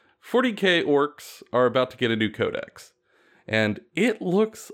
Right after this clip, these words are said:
like a ball of manic insanity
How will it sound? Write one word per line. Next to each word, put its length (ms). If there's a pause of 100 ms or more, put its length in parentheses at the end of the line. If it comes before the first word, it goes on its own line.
like 300
a 360
ball 500
of 240
manic 640
insanity 920